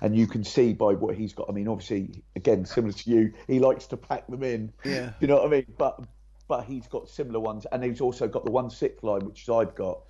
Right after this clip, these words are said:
Speaker 1: but he's also got the D F line, I think it is, which is a lot bigger, so you can be more, like, creative with your posing, where you can have Spider-Man flying in the background, and, you know, uh, you can have more like a diorama sort of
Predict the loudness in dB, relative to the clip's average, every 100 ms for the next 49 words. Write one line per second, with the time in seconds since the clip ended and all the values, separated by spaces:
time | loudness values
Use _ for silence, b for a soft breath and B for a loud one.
0 | B B -8 -4 -2 0 0 2 0 0
1 | 0 2 2 2 0 0 0 -4 -6 -4
2 | -4 -4 -4 -2 -4 -6 B B B B
3 | -20 -20 -20 -20 0 4 4 2 2 2
4 | 4 4 2 0 -10 -6 -4 -4 -6 -6
5 | -2 0 0 2 4 4 2 -2 -20 -8
6 | 2 4 4 2 -4 -6 -8 -8 0 2
7 | 2 0 -4 -2 -4 -6 -6 -6 -6 -14
8 | -20 -20 -20 -20 -6 -2 2 2 0 -4
9 | -4 -6 -2 -2 -4 -4 -4 -4 -2 0
10 | -2 -2 -4 -4 -10 b b -4 2 2
11 | 2 -2 -14 -20 -16 -8 -8 -8 -2 -2
12 | 2 2 2 2 0 0 2 2 4 2
13 | -2 2 4 4 2 2 2 0 -4 -8
14 | -8 -4 -4 -4 -8 -12